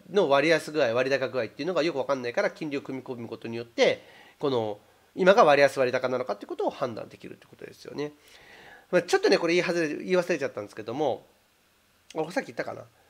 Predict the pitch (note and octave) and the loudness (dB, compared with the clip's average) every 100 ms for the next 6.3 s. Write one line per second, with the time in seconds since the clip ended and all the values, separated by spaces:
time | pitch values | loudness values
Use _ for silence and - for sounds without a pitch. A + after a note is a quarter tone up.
0 | _ _ _ - - F#3 G#3+ - - - | _ _ _ -4 -2 -2 -4 -10 -14 -8
1 | D#3 D3 F#3 F3+ F3+ F3+ D3+ - D#3+ E3+ | -6 -6 -4 -2 -2 -4 -12 -12 -10 -12
2 | - - - G3+ G3+ F#3+ G3 G3 B3 B3+ | -14 -12 -2 0 0 -6 -10 -8 -6 -4
3 | A3 G3 F3+ E3 F#3 G#3+ G3 F#3 - C4+ | -6 0 2 2 0 -2 -8 -8 -2 0
4 | F#3 - - - E3+ D#3+ D3+ D3 D3 - | 2 0 -10 -2 0 0 -2 -4 -6 -6
5 | D#3+ G3 - _ - C3+ C3 B2 A#2+ A#2+ | -6 -6 -12 _ -4 -2 0 0 0 0
6 | A#2 A#2 A#2 | -2 -4 -8